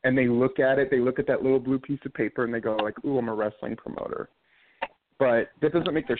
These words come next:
shows any better. So I, I just don't, I don't get why this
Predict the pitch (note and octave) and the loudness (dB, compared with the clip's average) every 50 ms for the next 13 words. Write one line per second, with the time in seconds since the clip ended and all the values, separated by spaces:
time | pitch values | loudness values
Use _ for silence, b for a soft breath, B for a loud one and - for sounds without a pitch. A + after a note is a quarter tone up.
0 | - - - C#3 C3+ E3 E3+ D3 C#3 G#2+ F#2 D2 - - - - - - G1+ - | -4 -4 0 0 2 2 2 0 -2 -4 -4 -6 -12 -14 -14 -12 -12 -12 -12 -12
1 | - _ _ _ _ _ _ _ _ _ _ _ _ _ _ - B3 - _ _ | -16 _ _ _ _ _ _ _ _ _ _ _ _ _ _ -16 -16 -16 _ _
2 | - - D#3 B2+ B2 A#2+ - - C3 C#3+ - - - C#3+ E3 F#3 G3 F#3 F#3+ - | -4 0 2 4 4 4 2 2 2 2 2 2 2 2 2 2 2 0 0 0
3 | A3 G3 - - F#3+ G#3+ G#3+ D#3+ C#3 A#2+ A2+ - C#3 D#3+ E3+ F3 F#3 F#3+ - - | 0 2 2 2 2 2 2 0 -2 -10 -8 -2 0 2 4 4 2 2 0 0
4 | C3+ C#3 C#3 C3+ C#3 C3+ B2 C3 D#3 E3 | 0 2 4 4 2 0 0 0 0 0